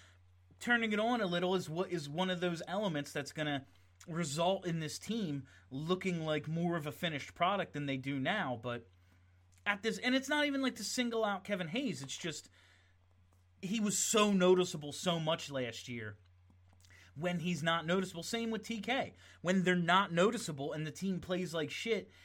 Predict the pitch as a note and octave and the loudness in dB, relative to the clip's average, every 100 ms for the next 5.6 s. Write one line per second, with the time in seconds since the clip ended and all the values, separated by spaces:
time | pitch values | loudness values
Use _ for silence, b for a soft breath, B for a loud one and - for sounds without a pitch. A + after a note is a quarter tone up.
0 | B D3+ - F#3+ F#3+ F#3 F#3 F3+ F#3 G3+ | B -10 -6 -4 -2 0 0 2 0 2
1 | G3+ A3+ A#3 A3 B3 B3 A#3+ D#4+ D#4 - | 4 6 6 6 6 6 4 6 4 0
2 | b b - D3+ D#3+ A3 B3 D#3+ E3+ - | b b -10 -4 0 0 0 -2 -4 -10
3 | C3+ E3 - - - _ _ _ B B | -14 -14 -14 -14 -18 _ _ _ B B
4 | - F3 E3 F#3+ G#3+ A3+ A3+ B3 C#4+ C3 | -16 -6 0 0 0 0 0 0 0 0
5 | A2 G#2+ G2 F#2 G2 | 0 -4 -6 -10 -14